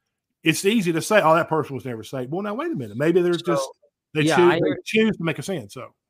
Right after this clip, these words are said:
Speaker 2: I, I understand. So we, we don't have perfect fruit inspection, but it sounds like what you're saying is fruit inspection is bad. Jesus says you will recognize them by their fruit, and telling us to look at their fruit. So it sounds like what you're saying is that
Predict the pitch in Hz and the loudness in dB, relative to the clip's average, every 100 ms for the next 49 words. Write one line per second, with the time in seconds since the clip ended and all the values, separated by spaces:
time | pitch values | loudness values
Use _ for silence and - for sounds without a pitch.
0 | _ _ 143 156 143 147 - 113 110 117 | _ _ -6 -2 -2 -2 -4 -4 -6 -4
1 | 143 131 139 143 147 147 139 143 143 139 | -2 -2 0 0 0 0 0 -2 -2 -4
2 | 131 - 143 139 131 139 123 113 - 127 | -4 -4 -2 -4 -4 -2 -2 -2 -2 -4
3 | - 110 123 135 156 170 165 135 127 190 | -2 -2 -4 -2 -2 0 -2 -4 -2 -2
4 | - 131 123 123 - 160 165 147 156 143 | -2 -2 -2 -2 -4 -2 -2 -2 -4 -4
5 | 135 120 107 139 156 123 120 - - _ | -2 -4 -2 0 2 0 -2 -8 -20 _
6 | 147 165 156 143 135 135 131 123 123 120 | 0 0 0 -2 0 0 0 -2 -2 -2
7 | 113 113 107 101 101 156 123 - _ _ | -2 0 0 -2 -2 -2 -2 -6 _ _
8 | - 139 127 139 123 - 165 160 131 - | -4 -2 0 0 -2 -2 -2 0 -2 -8
9 | - 147 120 131 135 131 120 - 110 95 | -6 -2 2 0 0 -2 -4 -2 -4 -4
10 | - 139 - _ _ _ - - 151 147 | -2 -2 -4 _ _ _ -2 2 2 2
11 | 156 143 - 170 185 175 147 147 139 175 | -4 -4 0 0 0 -4 -4 -2 0 -2
12 | - 143 135 139 131 131 131 | -2 -2 -2 -2 -2 0 -2